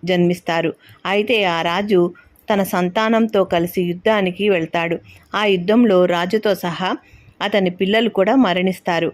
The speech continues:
ఆ విషయం తెలిసిన స్త్రీ రూపంలో ఉన్న నారదుడు ఎంతో విలపిస్తాడు. విష్ణువు శరణు వేడతాడు. దాంతో విష్ణువు ప్రత్యక్షమై అరవై మంది పిల్లలు అరవై సంవత్సరాలుగా కాలచక్రంలో తిరుగుతూ ఉంటారని వరం ఇస్తాడు.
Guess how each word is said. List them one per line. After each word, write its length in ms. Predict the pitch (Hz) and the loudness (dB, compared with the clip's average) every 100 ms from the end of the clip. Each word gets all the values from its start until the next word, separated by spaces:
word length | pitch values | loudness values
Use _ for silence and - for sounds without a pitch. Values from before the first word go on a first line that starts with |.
| - | -6
ఆ 120 | - | -2
విషయం 320 | 190 180 240 247 | -2 0 2 2
తెలిసిన 400 | 226 196 202 180 | 2 -2 -2 -2
స్త్రీ 300 | 180 - 208 240 | -2 -2 0 2
రూపంలో 500 | 247 233 214 202 196 | 0 0 2 2 2
ఉన్న 240 | 180 170 | 2 0
నారదుడు 540 | 165 165 170 208 262 190 - - _ | -2 -2 -2 0 0 0 -2 -14 _
ఎంతో 280 | 208 247 262 | 0 2 2
విలపిస్తాడు. 680 | 208 185 180 185 - 170 160 - _ _ - | 2 2 0 -4 -2 -4 -2 -8 _ _ -6
విష్ణువు 560 | 185 202 262 233 180 175 - _ _ _ _ _ _ | -4 -2 0 2 2 0 -2 _ _ _ _ _ _
శరణు 360 | - 208 233 226 | -2 2 2 2
వేడతాడు. 460 | 196 185 175 170 175 | 0 -2 -4 -4 -4
దాంతో 380 | 190 196 185 196 | -2 -2 0 0
విష్ణువు 500 | 175 180 - 226 185 - - | 0 -2 -2 0 0 -4 -8
ప్రత్యక్షమై 680 | - 180 190 180 - 185 226 - | -8 -4 -4 -4 -4 -2 -2 -4
అరవై 340 | 180 190 202 240 | -4 -2 0 2
మంది 280 | 226 202 196 | 2 2 0
పిల్లలు 460 | 196 190 185 202 247 - | -2 0 2 2 0 -2
అరవై 300 | 185 190 190 180 | -2 0 0 0
సంవత్సరాలుగా 760 | 180 175 175 220 185 175 175 165 - - _ | -2 -4 -2 -2 0 0 0 -2 -8 -20 _
కాలచక్రంలో 800 | 208 185 233 254 208 202 196 190 185 | -4 -2 0 -2 -4 0 0 2 0
తిరుగుతూ 460 | 190 185 220 226 | 0 0 0 0
ఉంటారని 640 | 220 185 180 175 170 170 170 | 0 0 -2 -2 -2 -2 -2
వరం 300 | 180 175 202 | 0 0 0
ఇస్తాడు. 400 | 180 - 160 156 | -2 -4 -4 -4